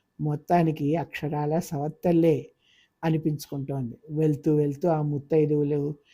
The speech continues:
ఈ మాటలు అనుకుంటూ వెళ్ళారు. ఈ మాటలు గీతిక చెవిన పడ్డాయి. ఒక్కసారి ఉలిక్కి పడింది. "నిజంగానే ఈవిడ చెయ్యి లేదు కదా దీంట్లో"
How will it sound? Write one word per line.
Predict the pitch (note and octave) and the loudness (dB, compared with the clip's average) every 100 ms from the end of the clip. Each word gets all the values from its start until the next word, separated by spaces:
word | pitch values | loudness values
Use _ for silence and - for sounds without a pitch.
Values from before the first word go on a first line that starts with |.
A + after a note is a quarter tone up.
| _ _ | _ _
ఈ | D3+ D3+ | -2 0
మాటలు | D#3 D#3 E3+ E3+ | 0 -2 -2 -2
అనుకుంటూ | D3+ C#3 C#3+ C#3 E3+ | -4 -6 -8 -6 -6
వెళ్ళారు. | C3+ C3+ C#3+ D3 - _ _ _ _ - | -6 -8 -12 -14 -20 _ _ _ _ 0
ఈ | E3+ | 2
మాటలు | D#3+ D#3 E3+ F3+ D#3+ D#3 E3 C#3+ | 4 0 0 2 2 4 0 2
గీతిక | D#3+ E3 F3+ | 0 2 -2
చెవిన | E3 D#3 D3+ E3 | -2 -4 -6 -6
పడ్డాయి. | D#3+ C#3+ D3+ C#3+ _ _ _ _ _ | -6 -8 -10 -14 _ _ _ _ _
ఒక్కసారి | C#3+ - - C3 C3+ E3+ D#3 | -12 -12 -16 -10 -8 -4 -2
ఉలిక్కి | D#3 D#3 - F3+ | -2 -6 -4 -4
పడింది. | D#3 D3+ D#3 D3+ E3 _ _ _ _ _ | -4 -6 -8 -12 -14 _ _ _ _ _
"నిజంగానే | D3 C3 D3+ D3+ E3+ F3 F3 F3 | -6 -4 -4 -2 -4 -2 -2 -2
ఈవిడ | E3+ F3 E3+ D#3+ D#3 | -2 0 0 -2 -4
చెయ్యి | D#3 - - D3+ D#3+ F#3 | -6 -8 -10 -6 -2 0
లేదు | E3+ D#3 E3 E3 | 0 0 -2 -4
కదా | F3 G#3 G3 - _ _ _ _ - | -4 -4 -8 -12 _ _ _ _ -6
దీంట్లో" | D3 D#3 D#3 F3 G3 E3+ | -2 0 -2 -2 -2 -4